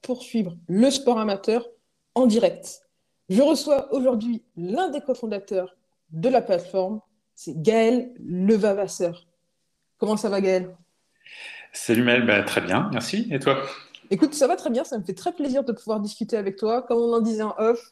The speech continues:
Speaker 1: toujours un plaisir de parler de start-up dans la fan experience. Et si elles viennent de l'ouest de la France, il y a toujours, euh,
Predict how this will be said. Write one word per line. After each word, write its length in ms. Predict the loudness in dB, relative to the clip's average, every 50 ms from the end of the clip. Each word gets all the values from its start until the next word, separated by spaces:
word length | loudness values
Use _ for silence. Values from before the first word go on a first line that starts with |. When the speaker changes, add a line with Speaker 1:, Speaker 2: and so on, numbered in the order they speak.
| _ _ -8
Speaker 1:
toujours 260 | -2 0 0 2 2
un 80 | 0 0
plaisir 320 | 0 0 2 4 4 4
de 100 | 4 2
parler 320 | 0 -2 -2 0 0 0
de 240 | 0 -2 -2 -4 -6
start-up 460 | -6 -4 -4 -4 -2 -2 -2 -2 -2
dans 80 | 0 -2
la 100 | -2 -2
fan 160 | -2 -4 -6
experience. 560 | -6 -6 -8 -8 -6 -4 -4 -4 -4 -6 -6 -8
Et 80 | -10 -10
si 180 | -4 2 4
elles 80 | 4 6
viennent 180 | 6 6 6 6
de 100 | 6 4
l'ouest 240 | 4 2 0 2
de 60 | 2 2
la 80 | 2
France, 380 | 0 -2 -6 -8 -8 -8 -8 -12 _ _ _ _ _ _ 0
il 60 | 0
y 20 |
a 40 | 0
toujours, 460 | 2 2 2 4 6 4 4 6 4
euh, 220 | 4 4 4 2